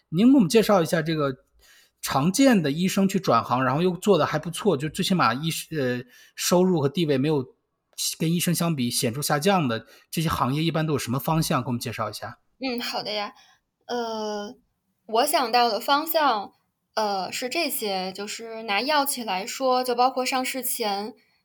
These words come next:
Speaker 2: 呃，也就是研发，还有上市后就是医学事务。医学事务就是大家说的 medical affairs，呃，这是药企。完了之后就是金融，呃，可以去一级或者二级市场做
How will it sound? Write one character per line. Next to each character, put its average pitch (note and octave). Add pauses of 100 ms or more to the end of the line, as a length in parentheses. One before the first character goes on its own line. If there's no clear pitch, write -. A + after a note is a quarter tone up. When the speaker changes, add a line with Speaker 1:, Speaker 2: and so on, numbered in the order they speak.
(140)
Speaker 2:
呃， G3+
也 G3+
就 B3
是 A#3+
研 G#3
发， C4
还 -
有 G#3+
上 C4
市 C4
后 B3+
就 A3
是 G#3+
医 C#4+
学 G#3
事 C4
务。 G#3+ (580)
医 C#4
学 C4+
事 C#4
务 B3+
就 A#3
是 A#3
大 A3+
家 G#3+
说 A#3
的 A3+
medical A3+
affairs， - (680)
呃， G#3+
这 B3+
是 C4+
药 C#4+
企。 -
完 G#3+
了 A#3
之 B3
后 C4+
就 B3+
是 A3
金 C4+
融， G#3 (420)
呃， G3+
可 A#3+
以 B3
去 B3
一 C4+
级 A3
或 A#3+
者 A3
二 A#3+
级 A#3
市 C4+
场 G3
做 G#3+